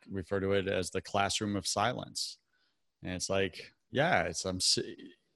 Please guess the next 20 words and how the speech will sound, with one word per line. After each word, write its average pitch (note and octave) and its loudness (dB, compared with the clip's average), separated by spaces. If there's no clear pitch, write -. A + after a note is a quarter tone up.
you B2 4
can D3 6
gain C3 8
so A#2 4
much A2+ 2
just - -4
by F#2+ 0
sitting G2+ 0
in F#2 0
God's F2 0
presence F#2 -4
and E2+ -4
just F2 -4
learning, F#2 0
or F#2 4
as E2+ 0
you G#2+ 4
say, F#2 4
divine F2+ 2
curriculum. E2+ -4